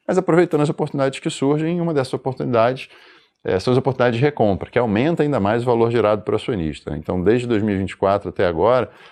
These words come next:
a gente retornou basicamente trinta e sete por cento do nosso valor de mercado numa somatória aí de dividendos mais o programa de recompra. Então, mais uma amostra de confiança nossa no resultado gerado e uma consistência no retorno de valor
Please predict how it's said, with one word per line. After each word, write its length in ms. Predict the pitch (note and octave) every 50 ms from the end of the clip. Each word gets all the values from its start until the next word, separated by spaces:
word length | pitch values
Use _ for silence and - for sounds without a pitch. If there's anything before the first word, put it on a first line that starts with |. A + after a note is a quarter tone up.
| _ _ _ -
a 60 | E2+
gente 160 | F2+ F#2+ F2+ A2+
retornou 340 | G#2+ - G#2 F#2+ G2 G2+
basicamente 380 | G#2 A2+ A#2 - A2+ A2 A#2 -
trinta 220 | - D3+ E3+ D#3+
e 40 | D#3
sete 220 | - - C3+ B2+ -
por 140 | - A2+
cento 160 | - - A2 G#2+
do 60 | G#2+
nosso 180 | G#2 G2 -
valor 220 | - G2+ G#2+ G2 F#2+
de 60 | A2
mercado 500 | A2+ A2 A2 - - G2 G#2+ A2+ B2 - - - - - - _ _ _ _ -
numa 280 | G#2+ A2 A#2+ A#2 A#2+ A#2
somatória 640 | - - C3+ B2 A2 - - G#2 G#2 A2+ A2+ G2+
aí 180 | F#2+ F#2+ G2+ G2+
de 120 | F#2 G2+
dividendos 560 | F#2+ G2+ G2+ G2+ F2 D#2 E2+ F2+ F2+ F2+ F#2 G2
mais 220 | G2+ F#2+ F#2+ F#2
o 40 | -
programa 320 | - F#2 F#2+ F#2 F#2+ F#2+
de 80 | F#2 F#2
recompra. 520 | G#2 G#2+ G2+ - - D2+ D2 C#2 C2 -
Então, 180 | C#2 - F2+ F2+
mais 340 | F2 E2 F2 G2+ A#2 A#2 A#2
uma 120 | B2 G#2+
amostra 420 | F2 E2+ F2+ G2 G#2 G2+ - -
de 80 | E2+ D#2+
confiança 640 | - G#2+ G#2 - - - - A#2+ D3 D#3 D3+ - A2+
nossa 340 | F#2+ G2 G2 G2 F#2 - F#2
no 60 | F2+
resultado 380 | F#2+ F#2 D#2+ - F#2 F2 E2
gerado 480 | D#2+ E2+ D2 C#2+ E2 F2+ G#2+ B2 C3 B2+ - - _ _ _ _
e 20 | -
uma 140 | B2 - -
consistência 760 | - C3 C3+ C3 - D3+ C3 - - G#2 G#2+ A2+ A2 - G#2
no 80 | G#2
retorno 400 | A2 A2 - - G2+ F#2+ G2 G2
de 60 | F#2 G2
valor 380 | G#2 G#2+ F2+ D#2+ E2 F2 F2+